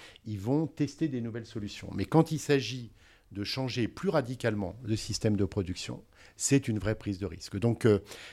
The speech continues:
en termes de politique publique, on doit s'interroger à la fois, évidemment, sur le renouvellement des générations.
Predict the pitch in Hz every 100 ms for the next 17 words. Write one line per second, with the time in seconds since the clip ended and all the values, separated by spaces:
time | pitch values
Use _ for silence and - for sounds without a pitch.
0 | - 107 104 135 104 95 143 139 131 -
1 | 120 104 170 123 101 107 107 127 120 120
2 | 113 101 104 - 143 139 - - 135 123
3 | 113 101 107 113 113 - 92 92 92 -
4 | 127 123 113 101 101 87 92 87 - -
5 | -